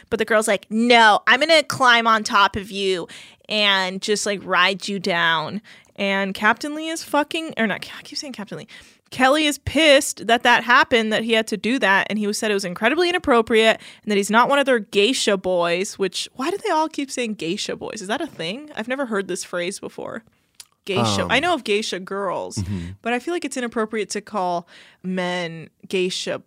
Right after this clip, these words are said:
Speaker 1: boys. I mean, I just feel like it's like, why does it make them a geisha boy?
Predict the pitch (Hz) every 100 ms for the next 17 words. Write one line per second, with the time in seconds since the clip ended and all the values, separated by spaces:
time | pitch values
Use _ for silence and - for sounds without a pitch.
0 | _ 185 165 98 80 52 - - 311 277
1 | 311 320 311 285 262 220 - 180 - _
2 | _ 220 208 226 240 226 208 196 202 -
3 | 196 165 - 190 196 - 190 180 175 165
4 | 160